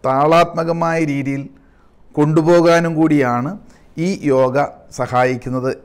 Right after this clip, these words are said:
എന്ന് ഒരു എക്സ്പ്ലനേഷനോടും കൂടിയാണ് ചെയ്തത്. ഇത് സ്റ്റുഡൻസിനൊക്കെ വളരെ നല്ലതാണ്. സ്കൂളിൽ പോകുന്നതിന് മുമ്പ് അല്ലെങ്കിൽ അസംബ്ലിക്കൊക്കെ നിൽക്കുമ്പോൾ ഈ ഏഴ്, ഏഴ് പ്രാവശ്യം ഈ സൂപ്പർ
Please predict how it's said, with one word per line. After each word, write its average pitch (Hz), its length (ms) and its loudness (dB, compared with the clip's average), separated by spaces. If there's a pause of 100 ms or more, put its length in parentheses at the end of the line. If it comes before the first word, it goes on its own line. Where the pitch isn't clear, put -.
എന്ന് 123 180 -6 (160)
ഒരു 147 100 -4 (200)
എക്സ്പ്ലനേഷനോടും 175 880 -2
കൂടിയാണ് 117 360 -6
ചെയ്തത്. - 160 -18 (440)
ഇത് 180 180 2
സ്റ്റുഡൻസിനൊക്കെ 170 720 -2
വളരെ 127 300 0
നല്ലതാണ്. 110 420 -6 (300)
സ്കൂളിൽ 131 380 -6
പോകുന്നതിന് 135 400 -4
മുമ്പ് 139 200 -6
അല്ലെങ്കിൽ 135 300 -4
അസംബ്ലിക്കൊക്കെ 135 600 -6
നിൽക്കുമ്പോൾ 135 380 -6 (500)
ഈ 143 40 -2 (360)
ഏഴ്, 175 200 2 (560)
ഏഴ് 208 160 4 (100)
പ്രാവശ്യം 143 580 2 (340)
ഈ 143 40 -6 (160)
സൂപ്പർ 135 280 -6